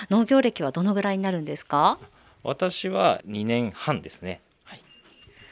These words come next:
Speaker 1: 何かこう、農業を始めたきっかけというのはあったんですか？
Speaker 2: 私の妻ですね、あの、代表の、えー、お嬢さんなんですけれども、<laughs> はい、あの、身近に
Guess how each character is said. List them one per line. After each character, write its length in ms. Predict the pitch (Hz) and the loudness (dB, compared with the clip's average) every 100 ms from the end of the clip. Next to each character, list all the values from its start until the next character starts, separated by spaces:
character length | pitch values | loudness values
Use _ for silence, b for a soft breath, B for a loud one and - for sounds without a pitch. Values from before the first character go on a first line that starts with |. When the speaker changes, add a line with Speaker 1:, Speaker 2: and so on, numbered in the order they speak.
| B | B
Speaker 1:
何 180 | 233 254 | 0 0
か 80 | - | 0
こ 180 | - 165 | -8 0
う、 40 | |
農 200 | 190 320 | 4 4
業 160 | 226 160 | 4 0
を 60 | |
始 260 | 151 202 269 | 0 2 6
め 120 | 269 | 6
た 100 | 262 | 4
き 120 | 254 | 0
っ 40 | - | 0
か 140 | 262 | 2
け 100 | 277 | 4
と 80 | 254 | 2
い 40 | |
う 40 | 175 | 0
の 80 | 156 | -2
は 60 | |
あ 40 | 190 | -2
っ 20 | |
た 160 | - 156 | 0 -2
ん 20 | |
で 100 | 127 | -4
す 120 | - | 0
か？ 260 | 160 226 - - - | 6 6 4 -4 -8
Speaker 2:
私 460 | 104 120 147 - 156 | -4 -2 -2 -2 -2
の 260 | 156 147 | -2 -2
妻 360 | - 175 110 - _ _ | -4 0 0 0 _ _
で 80 | - | -20
す 80 | - | -6
ね、 120 | 104 | -4
あ 140 | 101 107 | -2 -2
の、 100 | 98 | 2
代 160 | 127 131 | 2 2
表 120 | 127 | 0
の、 200 | 120 117 | 0 0
え 480 | 95 92 90 87 82 - | -2 0 -2 -4 -6 -8
ー、 60 | |
お 40 | 107 | -4
嬢 120 | 123 | -2
さ 140 | 90 | -2
ん 80 | 80 | -4
な 80 | - | -4
ん 40 | |
で 40 | 123 | -2
す 180 | - - | 0 4
け 100 | 120 | 4
れ 60 | |
ど 100 | 117 | 4
も、 360 | 127 143 135 - B | 4 8 8 6 B
<laughs> 120 | B - | B 2
は 200 | 123 101 | 4 2
い、 100 | - B - | 0 B -6
あ 40 | |
の、 60 | 98 | -4
身 140 | 101 | -2
近 260 | 113 135 131 | -2 0 0
に 140 | 165 | -2